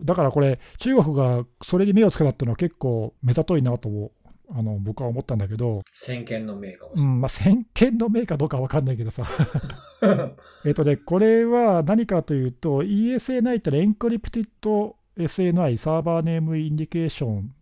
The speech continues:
Speaker 1: の略なんだけど、そもそも、えっと、エンクリプテッドがつかないエスエヌアイってやつは、これはまあよく使われてるやつで、誰でも使ってるんだけど、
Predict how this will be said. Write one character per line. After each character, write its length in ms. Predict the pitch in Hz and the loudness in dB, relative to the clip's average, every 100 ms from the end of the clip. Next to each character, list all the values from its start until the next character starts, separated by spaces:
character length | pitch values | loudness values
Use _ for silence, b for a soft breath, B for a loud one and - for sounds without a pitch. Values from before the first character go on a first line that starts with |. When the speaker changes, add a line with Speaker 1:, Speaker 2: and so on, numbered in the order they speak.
| 175 208 | -14 -8
Speaker 1:
の 100 | 135 | -6
略 260 | 123 113 135 | -4 -4 -2
な 100 | 117 | -2
ん 80 | |
だ 100 | 107 | -2
け 100 | 98 | -4
ど、 300 | 117 143 113 - _ _ _ _ _ _ 240 | -2 0 -2 -8 _ _ _ _ _ _ -8
そ 160 | 269 | -4
も 100 | 269 | -2
そ 100 | - | 0
も、 360 | 135 117 113 _ _ | 0 0 -4 _ _
え 160 | 139 117 | -8 -8
っ 40 | |
と、 300 | - 110 - _ | -6 -8 -10 _
エ 100 | 185 | -2
ン 60 | 220 | -2
ク 140 | - | -2
リ 80 | 247 | -4
プ 80 | - | -2
テ 80 | 165 | -4
ッ 20 | |
ド 80 | 127 | -4
が 140 | 117 | -6
つ 100 | - | -2
か 140 | 165 | 0
な 80 | 123 | 0
い 240 | 113 202 _ _ _ _ 175 | 0 -6 _ _ _ _ -6
エ 100 | 123 | -6
ス 200 | - 196 | -2 0
エ 100 | 214 | 2
ヌ 140 | 208 | 2
ア 80 | 220 | 2
イ 60 | 196 | 0
っ 40 | - _ - | -6 _ -6
て 80 | |
や 120 | 127 123 | -4 -4
つ 140 | 123 | -2
は、 420 | 143 151 123 104 - _ _ _ _ _ _ | 0 2 0 -4 -14 _ _ _ _ _ _
こ 80 | 285 | -4
れ 60 | 302 | -2
は 60 | |
ま 100 | 302 | 2
あ 20 | 202 | 2
よ 80 | |
く 240 | 160 131 120 | 2 0 -2
使 180 | - 135 | -2 -2
わ 60 | |
れ 80 | 127 | 0
て 80 | 131 | 0
る 60 | |
や 60 | 127 | -2
つ 120 | - | -2
で、 300 | 143 135 117 | 0 0 0
誰 180 | 117 135 | -2 0
で 80 | 135 | 0
も 100 | 131 | -2
使 160 | - | -4
っ 60 | 131 | -6
て 120 | - | -4
る 100 | 135 | -2
ん 20 | |
だ 100 | 113 | -2
け 80 | 107 | 0
ど、 220 | 156 131 | 0 0